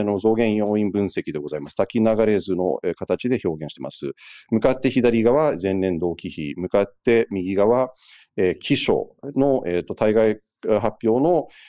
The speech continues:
えー、予想比という形となっております。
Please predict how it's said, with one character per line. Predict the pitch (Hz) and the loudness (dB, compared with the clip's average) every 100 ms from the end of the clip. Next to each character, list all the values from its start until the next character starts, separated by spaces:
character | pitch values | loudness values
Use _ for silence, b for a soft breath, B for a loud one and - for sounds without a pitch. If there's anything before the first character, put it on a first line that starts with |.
| B - | B -4
え | 92 | -2
ー、 | |
予 | 82 87 | 0 -2
想 | - 101 85 - | 0 2 2 -2
比 | - 80 | -6 -2
と | 120 | 0
い | 127 | 2
う | |
形 | 123 120 - | 2 -2 -2
と | - 143 | 0 -2
な | - 87 | 0 -2
っ | - - | -4 -6
て | 73 - | -6 -6
お | 87 | -8
り | 78 | -6
ま | 78 | -6
す。 | 73 71 | -6 -8